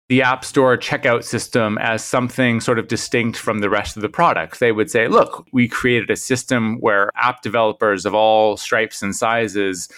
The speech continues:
have come to become multi-billion dollar businesses over the last decade plus. And anyone who doesn't want to pay our thirty percent commission is fundamentally asking for a free ride, as if Apple didn't sort of create the whole ecosystem to begin with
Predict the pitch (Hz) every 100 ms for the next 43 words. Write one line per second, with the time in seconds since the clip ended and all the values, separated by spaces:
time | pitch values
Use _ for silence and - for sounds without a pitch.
0 | - - 113 - 117 113 - 117 110 104
1 | 101 113 - 113 92 113 110 110 101 98
2 | 98 90 117 127 131 - 92 92 87 87
3 | 87 85 - 98 87 90 87 - 85 95
4 | - - - - - - 113 110 107 101
5 | - - 131 123 117 110 101 107 120 107
6 | 104 - - 117 110 104 - 113 104 -
7 | 107 104 117 160 - 104 107 95 - 101
8 | 104 104 - 107 101 104 - 107 - 113
9 | 95 - 120 113 117 127 110 107 101 90
10 | 107 117 107 113 - 110 104 110 113 107
11 | - - 123 - 110 113 120 - - 117
12 | 120 120 127 - 117 117 107 110 113 143
13 | 117 -